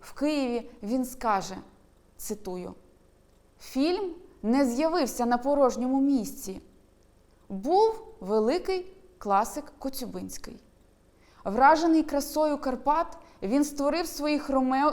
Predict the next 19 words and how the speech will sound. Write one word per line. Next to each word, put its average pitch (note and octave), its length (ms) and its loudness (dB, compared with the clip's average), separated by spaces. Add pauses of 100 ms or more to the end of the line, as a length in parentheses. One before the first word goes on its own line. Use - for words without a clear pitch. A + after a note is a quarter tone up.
(100)
і D4 80 -2
Джульєту, D4+ 720 -2 (480)
поетичну E4 720 0
притчу B3 520 -4
про B3 120 -4
кохання. G#3 680 -6 (1200)
Пам'ятаєте C4+ 720 4
картину D4+ 520 2
Тиціана, D4 840 0 (260)
на A#3 160 2
якій C#4 320 2
зображено C4+ 640 6
двох A#3+ 300 2
жінок? A#3+ 560 0 (840)
Любов A3 360 0
земна B3+ 480 -2 (580)
і B3+ 120 2
любов B3+ 340 4
небесна. A3+ 640 -2